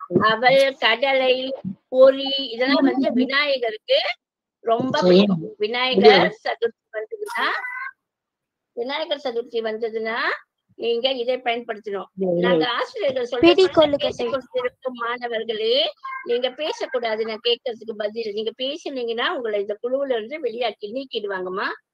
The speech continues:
Speaker 1: மற்றவர்களுக்கு தொல்லை கொடுக்க கூடாது. பேசுறத கேட்கணும், குறிப்பு எடுத்து வச்சுக்கொள்ளணும். ஆ,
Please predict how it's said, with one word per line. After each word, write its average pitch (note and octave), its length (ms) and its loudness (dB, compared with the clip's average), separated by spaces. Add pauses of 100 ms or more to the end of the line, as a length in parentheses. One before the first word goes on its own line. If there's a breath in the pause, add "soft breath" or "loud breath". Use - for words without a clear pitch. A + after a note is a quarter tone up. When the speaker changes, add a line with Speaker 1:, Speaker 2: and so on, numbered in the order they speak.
(240)
Speaker 1:
மற்றவர்களுக்கு A3 640 -4
தொல்லை C4+ 340 -2
கொடுக்க G#3+ 280 -4
கூடாது. F#3 460 -6 (100)
பேசுறத C4 600 -6 (100)
கேட்கணும், C#4 540 0
குறிப்பு G#4 340 -2
எடுத்து F#3 260 -6
வச்சுக்கொள்ளணும். - 540 -12 (320)
ஆ, B3 180 -2